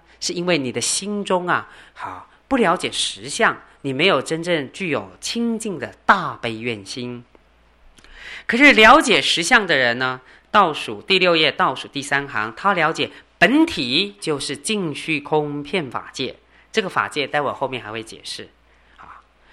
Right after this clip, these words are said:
所以回答这个问题，从第五页就，人家问，“蕅益大师，你为什么还要造论？”他说，“为了对治群盲，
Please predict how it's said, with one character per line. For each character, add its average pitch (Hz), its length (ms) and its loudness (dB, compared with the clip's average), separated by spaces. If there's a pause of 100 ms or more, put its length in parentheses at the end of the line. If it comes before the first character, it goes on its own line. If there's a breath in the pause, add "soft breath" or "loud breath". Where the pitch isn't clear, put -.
(160 soft breath)
所 190 160 4
以 175 220 6
回 165 180 2
答 190 160 6
这 208 100 2
个 175 100 0
问 160 180 4
题， 117 280 -10
从 131 220 -8
第 202 160 -2
五 120 160 -6
页 123 220 -2
就， 117 180 -8 (200 loud breath)
人 165 100 -6
家 254 100 6
问 262 240 6 (800 soft breath)
，“蕅 165 100 -2
益 240 100 4
大 220 180 8
师， 190 240 2
你 151 140 0
为 180 120 0
什 156 100 -6
么 123 80 -6
还 120 120 -4
要 123 100 0
造 135 240 2
论？” 123 340 -2
他 135 100 -8
说 131 300 -6
，“为 196 160 4
了 156 100 2
对 262 320 2
治 175 360 -2 (160)
群 - 340 -4
盲， 147 540 4